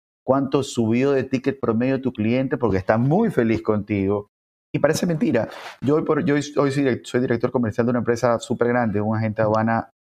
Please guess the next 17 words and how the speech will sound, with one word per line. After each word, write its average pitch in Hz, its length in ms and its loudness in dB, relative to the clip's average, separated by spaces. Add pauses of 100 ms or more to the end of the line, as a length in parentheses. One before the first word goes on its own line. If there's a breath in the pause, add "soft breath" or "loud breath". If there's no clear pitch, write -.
(220)
eh, 98 380 -2
está - 160 -4
entre 113 160 0
los 101 120 0
cinco 117 260 -2
más 107 100 0
grandes 113 240 0
del 107 80 -2
Ecuador. 123 400 0 (760 loud breath)
Y 147 200 0 (400)
solo 214 420 0
en 208 80 0
desarrollar 170 640 0
clientes 160 460 -2
por 120 200 0
buen 160 180 0
servicio 160 680 -2